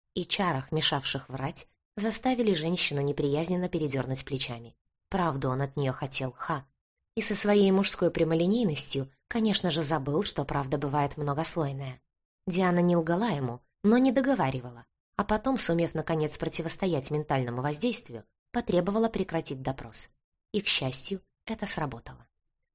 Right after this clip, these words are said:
То ли граф с невоспроизводимой фамилией почувствовал, что теряет контроль над её разумом, то ли просто повезло. И всё же он её напугал. Своими манерами,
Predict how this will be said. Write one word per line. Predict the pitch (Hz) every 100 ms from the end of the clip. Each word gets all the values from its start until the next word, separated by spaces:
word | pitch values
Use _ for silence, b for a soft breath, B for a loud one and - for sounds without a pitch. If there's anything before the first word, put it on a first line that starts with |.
| -
То | 262
ли | 214
граф | 175 175 -
с | -
невоспроизводимой | 170 170 - 160 147 156 147 147
фамилией | - 156 151 135 139
почувствовал, | - 196 - - - 165 170
что | - 165
теряет | - 160 156
контроль | - 156 151 143
над | 139 139
её | 139 135 131
разумом, | 127 127 131 135 135 _ _ -
то |
ли | 285
просто | 208 - 139 139
повезло. | 139 131 127 123 123 _ _ _ _ -
И |
всё | 147 - 202
же | 139 135
он | 185 190
её | 151 135 143
напугал. | 135 127 127 120 _ _ _ _
Своими | - 190 185 160
манерами, | 151 139 156 156 143 135